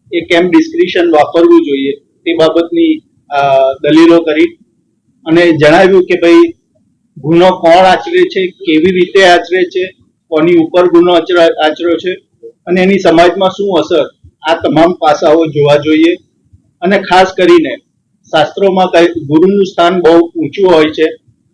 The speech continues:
અ, કોર્ટમાં ગુરુ બ્રહ્મા, ગુરુ વિષ્ણુ, ગુરુ દેવો મહેશ્વર એ શબ્દ પ્રયોગ કરી અને ગુરુનું સ્થાન શું છે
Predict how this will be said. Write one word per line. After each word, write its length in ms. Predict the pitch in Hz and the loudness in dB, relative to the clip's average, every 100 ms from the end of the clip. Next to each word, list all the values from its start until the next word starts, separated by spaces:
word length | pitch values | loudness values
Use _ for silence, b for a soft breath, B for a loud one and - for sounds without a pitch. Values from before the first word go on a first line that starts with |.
| _ _ - | _ _ -6
અ, 360 | 151 151 147 139 _ | 0 2 2 0 _
કોર્ટમાં 600 | - 165 170 180 180 170 160 160 160 | 0 2 2 0 2 4 2 0 -2
ગુરુ 260 | 143 175 180 | 2 2 2
બ્રહ્મા, 320 | 175 165 170 | 2 2 2
ગુરુ 380 | 170 156 156 175 | 0 -2 2 4
વિષ્ણુ, 540 | 165 - - 330 160 156 139 | 4 0 -4 -4 -2 -4 -8
ગુરુ 240 | 160 165 | -2 -2
દેવો 400 | 151 156 156 147 | 0 0 0 0
મહેશ્વર 580 | 143 147 170 156 147 135 _ _ _ _ _ _ | -4 -4 -2 0 0 -4 _ _ _ _ _ _
એ 220 | 165 165 160 | 0 2 2
શબ્દ 480 | - - 147 151 165 165 151 - _ _ _ - | -2 -6 -6 0 0 2 -2 -8 _ _ _ -4
પ્રયોગ 280 | 151 151 165 | 0 2 2
કરી 360 | - 165 170 | -2 0 2
અને 180 | 160 156 139 | 2 0 -4
ગુરુનું 360 | 147 165 175 170 | -2 0 0 -4
સ્થાન 400 | - 156 170 190 | -6 -4 -2 -4
શું 300 | - 185 180 | -4 -4 -2
છે 160 | 160 | -2